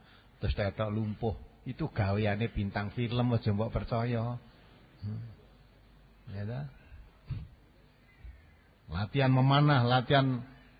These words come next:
menggunakan tombak, naik kuda, itu zaman Nabi.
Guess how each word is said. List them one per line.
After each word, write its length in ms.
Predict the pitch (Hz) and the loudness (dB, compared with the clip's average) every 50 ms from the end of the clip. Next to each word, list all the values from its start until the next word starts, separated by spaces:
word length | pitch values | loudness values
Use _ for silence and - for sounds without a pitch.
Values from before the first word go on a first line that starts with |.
| - - 107 | -16 -10 -6
menggunakan 480 | 104 110 113 120 120 120 123 127 131 123 - | -2 0 0 0 0 0 0 0 0 4 4
tombak, 400 | 143 143 143 139 139 131 85 90 | 4 6 6 6 6 6 4 2
naik 320 | 101 117 131 143 143 117 | 2 4 4 4 4 2
kuda, 480 | - 160 156 - 170 165 143 110 98 104 113 131 | 0 0 2 4 6 6 6 4 2 -2 -6 -6
itu 80 | 175 | -2
zaman 320 | 139 139 131 139 151 165 190 | 0 2 2 2 2 2 2
Nabi. 400 | 214 202 170 208 214 196 185 | 2 4 4 4 4 2 0